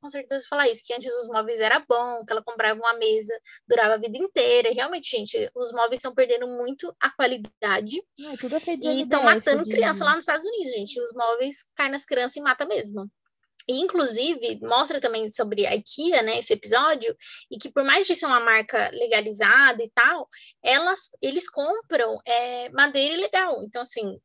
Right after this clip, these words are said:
Speaker 1: mesmo dentro do mercado legal, é, eles vão ter terceirizações, eles vão ter distribuidores que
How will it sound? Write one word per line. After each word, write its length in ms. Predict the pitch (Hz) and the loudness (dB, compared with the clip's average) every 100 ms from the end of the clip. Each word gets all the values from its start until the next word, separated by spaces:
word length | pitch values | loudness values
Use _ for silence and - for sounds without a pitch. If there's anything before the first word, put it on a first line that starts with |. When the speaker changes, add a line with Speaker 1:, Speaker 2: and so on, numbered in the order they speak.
| _ | _
Speaker 1:
mesmo 400 | 254 277 349 294 | 2 2 2 -2
dentro 380 | 247 359 392 269 | -2 0 -4 -4
do 120 | 254 | -4
mercado 600 | 240 240 - 202 208 208 | -2 -4 0 2 2 0
legal, 640 | 214 226 190 190 233 359 - - - _ | 0 0 2 4 2 0 -8 -20 -20 _
é, 220 | - 247 233 | -10 -6 -6
eles 160 | 220 | -2
vão 160 | 233 247 | -2 2
ter 160 | 247 | 0
terceirizações, 1120 | 226 247 262 240 240 254 - 302 277 269 247 226 | 2 0 0 0 2 2 0 -2 -4 -4 -4 -2
eles 220 | 233 226 | -6 -2
vão 160 | 233 220 | -4 2
ter 100 | 233 | 2
distribuidores 720 | 208 - 214 220 214 262 294 | 2 -8 -10 -4 2 2 0
que 140 | - | -8